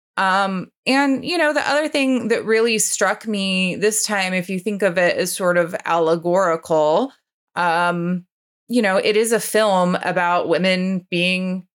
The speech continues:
gaslit. <laughs> Like, they, they have proof. They are showing that these, you know, scientific discoveries exist and they're real,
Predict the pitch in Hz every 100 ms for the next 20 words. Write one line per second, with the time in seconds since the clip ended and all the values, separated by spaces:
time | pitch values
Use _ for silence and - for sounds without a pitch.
0 | - 156 214 - 165 123 - - 269 330
1 | - - - 415 539 466 453 - - -
2 | 208 208 214 190 190 180 156 - - 359
3 | 381 392 349 - - - - 170 175 170
4 | 165 170 156 - 151 156 156 254 240 247
5 | 240 175 - 170 170 - - 208 175 185
6 | 156 160 - 196 214 220 202 208 202 180
7 | 170 - 190 175 175 156 156 - 151 156
8 | 330 381 - - 180 165 151 156 208 302
9 | 285 277 285